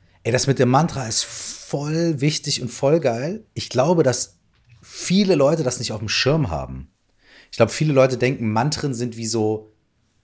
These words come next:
magische Zaubersprüche und man ruft irgendwelche Götter und so weiter. Okay, whatever, kann traditionell, kann auch alles sein. Aber ein wichtiger Aspekt von Mantren ist eben genau das. Dieser diskursive Geist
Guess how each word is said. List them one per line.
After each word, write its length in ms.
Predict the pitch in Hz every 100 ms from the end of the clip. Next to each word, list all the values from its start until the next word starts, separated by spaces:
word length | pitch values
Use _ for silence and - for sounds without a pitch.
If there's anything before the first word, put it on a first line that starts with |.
| -
magische 760 | 82 - 104 110 127 127 - 107
Zaubersprüche 840 | 131 131 123 - - 117 - 120
und 120 | 104
man 120 | 104
ruft 220 | 104 123 -
irgendwelche 300 | 113 - 104
Götter 260 | 113 135
und 120 | 117
so 60 | 120
weiter. 180 | 117 -
Okay, 220 | - 277
whatever, 320 | 202 208 196
kann 260 | 185 170 156
traditionell, 680 | - 156 151 147 147 175 151
kann 160 | 170
auch 100 | 151
alles 180 | 135 120
sein. 180 | 113 95 - - -
Aber 220 | - -
ein 300 | 135 143 117
wichtiger 420 | 196 - 180 135
Aspekt 320 | 95 - 104 -
von 160 | 98
Mantren 300 | 90 101 -
ist 120 | 101 -
eben 180 | 123
genau 280 | 107 107 117
das. 320 | 113 147 - - - - - - -
Dieser 200 | 104 98
diskursive 1000 | 110 131 - - 139 117 98 147 120 98
Geist 640 | 85 151 147 151 - -